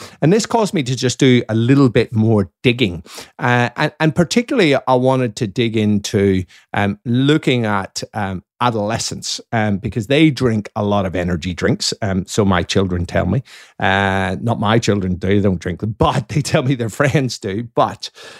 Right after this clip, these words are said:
um, one study here I want to talk about is association, the name of it, the association between energy drink intake,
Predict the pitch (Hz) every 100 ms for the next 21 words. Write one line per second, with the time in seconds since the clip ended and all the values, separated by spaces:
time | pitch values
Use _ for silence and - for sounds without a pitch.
0 | - 131 127 - _ 135 170 180 - 143
1 | 120 120 113 - 113 113 98 123 104 107
2 | 92 107 - 147 - 120 104 117 101 98
3 | 104 98 107 123 113 120 - 104 - 143
4 | 131 117 - - 98 110 170 143 123 120
5 | 101 104 95 - 101 -